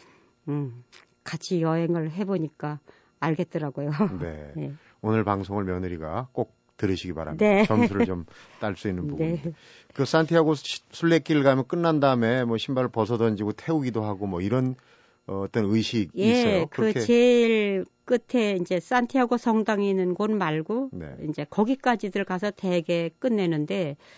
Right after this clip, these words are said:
Speaker 1: 저기 피스테라라고 제일 끝에 거기서 더 가요. 근데 거기 가면은 그,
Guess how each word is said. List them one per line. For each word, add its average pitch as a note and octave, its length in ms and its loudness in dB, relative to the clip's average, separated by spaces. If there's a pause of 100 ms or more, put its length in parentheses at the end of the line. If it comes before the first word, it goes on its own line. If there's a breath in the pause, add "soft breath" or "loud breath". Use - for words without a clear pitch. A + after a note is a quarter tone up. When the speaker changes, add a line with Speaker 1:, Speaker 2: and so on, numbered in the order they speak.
(320 loud breath)
Speaker 1:
저기 D3 260 -4
피스테라라고 F3+ 1200 0
제일 A3 460 0
끝에 F#3 560 -4 (280)
거기서 A3 340 2
더 - 180 -4
가요. D#3 520 -4
근데 E3 360 -8 (680 loud breath)
거기 A3+ 440 0
가면은 G3+ 680 -2 (200)
그, F3+ 320 0